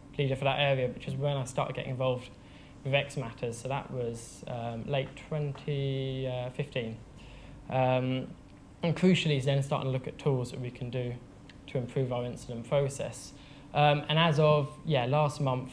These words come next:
have, uh, taken over from managing, managing the team. So who are O two? So I think probably it's quite a well-known brand name, but as a, as a bit of a summary, we, we support a third of the U K economy,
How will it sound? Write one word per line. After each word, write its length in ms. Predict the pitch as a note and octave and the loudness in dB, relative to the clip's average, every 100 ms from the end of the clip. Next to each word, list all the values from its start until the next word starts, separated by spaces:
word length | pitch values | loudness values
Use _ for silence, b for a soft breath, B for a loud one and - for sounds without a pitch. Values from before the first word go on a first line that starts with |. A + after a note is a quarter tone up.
| - | -6
have, 180 | C3+ B2+ | -6 -2
uh, 240 | B2+ B2 | 0 -2
taken 360 | - C#3+ - C3+ | -2 -2 0 0
over 160 | B2+ | 0
from 180 | A#2+ C3 | -2 -4
managing, 460 | B2+ B2+ B2 B2 A#2+ - - B2+ | -2 -4 -4 -6 -6 -12 -12 -8
managing 340 | B2+ B2 B2 | -6 -6 -6
the 160 | A#2 - | -6 -2
team. 320 | B2+ A2+ A2 - - B B B B B | -2 -2 -8 -12 -18 B B B B B
So 280 | - G3+ - - - - - - | 6 6 6 -8 -18 -20 -10 4
who 140 | G#3+ | 8
are 180 | G3 F3 | 10 10
O 40 | |
two? 320 | D#3+ D3+ C3+ A#2 | 8 4 4 2
So 380 | - E3 D#3 - - - - - - - - - - | 8 8 8 2 -14 -16 -18 -20 -18 -18 -12 -10 -2
I 40 | |
think 200 | D3+ E3 | 0 2
probably 500 | D#3+ D3 C#3 C#3 C3+ - - | 4 6 6 4 2 -4 -6
it's 220 | D3 - - - - | -6 -6 -14 -18 -8
quite 260 | - F#3+ E3 | 8 10 10
a 60 | D3+ | 8
well-known 360 | C#3+ C#3 C3+ | 6 6 2
brand 280 | C3 C3 C3 | 4 4 4
name, 220 | B2+ B2 | 0 -2
but 80 | - | -2
as 120 | D3+ | 0
a, 120 | E3+ - | 0 2
as 120 | F3 | 2
a 60 | F3+ | 4
bit 200 | G#3+ F3+ | 4 6
of 100 | D#3+ | 4
a 60 | |
summary, 480 | D3+ D#3+ D#3 C3+ B2 | 4 4 4 4 2
we, 320 | B2+ D3 C#3+ - - | 2 2 0 -4 2
we 180 | D#3 | 2
support 520 | D#3 D#3 - F3+ D#3 - | 4 0 -2 2 2 0
a 40 | |
third 360 | - E3 D3+ C#3 | -2 2 2 2
of 80 | |
the 80 | C3 | 0
U 180 | C3 C3 C3 | 0 -2 -2
K 160 | C3 | -2
economy, 500 | B2+ - B2+ A#2 A#2 | -2 -2 -4 -6 -10